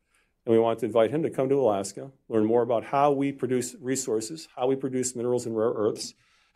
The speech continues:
and how we do it probably better than any other place in the world. These are the types of forward-thinking people and businesses we're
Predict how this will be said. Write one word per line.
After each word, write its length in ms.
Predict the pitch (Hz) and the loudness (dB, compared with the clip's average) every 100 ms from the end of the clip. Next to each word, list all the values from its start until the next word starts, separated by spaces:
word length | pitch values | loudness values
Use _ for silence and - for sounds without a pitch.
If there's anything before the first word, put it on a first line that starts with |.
| - | -6
and 100 | 110 | 4
how 120 | 127 | 6
we 120 | 131 | 6
do 80 | 127 | 4
it 140 | 120 | 2
probably 220 | - 120 110 | 2 0 4
better 260 | 117 120 | 4 2
than 180 | 113 104 | 0 -2
any 220 | 117 127 | 0 2
other 100 | 127 | 2
place 320 | - 117 107 | 0 0 0
in 60 | 113 | -2
the 60 | 101 | -8
world. 340 | 95 82 - _ _ _ - - _ _ _ _ _ _ - - - - | -8 -10 -14 _ _ _ -20 -20 _ _ _ _ _ _ -20 -18 -20 2
These 180 | 175 220 | 6 6
are 40 | |
the 100 | 277 | 6
types 340 | - 190 180 156 | 6 6 4 2
of 80 | |
forward-thinking 720 | - 190 160 - 175 175 156 - | 4 6 8 6 2 2 0 -2
people 360 | 185 185 107 | -4 2 2
and 120 | 113 | 2
businesses 440 | 104 151 135 123 113 | 0 -2 -2 -6 -4
we're 160 | 110 | -6